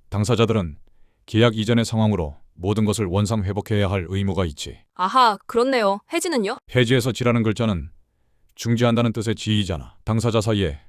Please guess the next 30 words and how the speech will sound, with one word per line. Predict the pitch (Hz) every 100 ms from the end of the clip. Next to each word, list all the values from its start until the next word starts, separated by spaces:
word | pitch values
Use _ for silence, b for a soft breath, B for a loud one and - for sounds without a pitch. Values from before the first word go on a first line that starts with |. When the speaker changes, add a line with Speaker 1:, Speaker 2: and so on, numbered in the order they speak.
| _
Speaker 1:
그동안 | - 120 123 101
계약은 | 127 113 110 92
유효하되 | 107 104 95 71 - -
이 | 107
순간 | 120 117 95
중지되도록 | 113 110 117 113 113
하는 | 117 107
행위라고 | 101 101 92
설명하지. | 98 90 82 69 71 - _ 104
여기에서는 | 113 120 113 117 76 71 - _ _ _ -
계약 | 117 120 113
이전의 | 110 117 110
상황으로 | 113 107 104 85 67 - _ _ - -
원상 | 101 117 117 117
회복하는 | 113 117 117 110
문제가 | 107 104
발생하지 | 101 92 101 98
않지. | 92 78 - - - _ _
Speaker 2:
글자가 | - 202 233 220
딱딱 | 220 - - 320
맞아 | 196 220
들어가네요. | 220 214 185 160 175 - _ -
Speaker 1:
부동산 | 110 131 131
계약을 | 123 123 120 117
예를 | 104 98
들면 | 95 120 85 64 _ _ - - _ -
해제는 | 120 120 113 80
매매 | 87 107 113
계약에 | 101 104 95
쓰여. | - 82 65